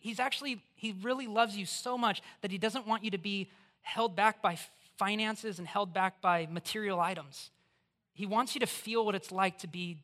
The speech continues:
disassociated with your possessions. That, that's how he's trying to make this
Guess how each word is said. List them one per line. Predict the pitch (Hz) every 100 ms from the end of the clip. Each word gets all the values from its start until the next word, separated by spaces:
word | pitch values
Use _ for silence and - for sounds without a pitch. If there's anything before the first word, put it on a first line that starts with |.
| -
disassociated | 196 190 - 190 185 175 165 151
with | 156 156 165
your | 151
possessions. | 147 147 156 - - - - _ _ _ _ _ _ _ _ _ _ _ _ 185
That, | 185
that's | 208 262
how | 277
he's | 262 226
trying | - 226
to | 214 190 185
make | 190 202 -
this | 185 165 -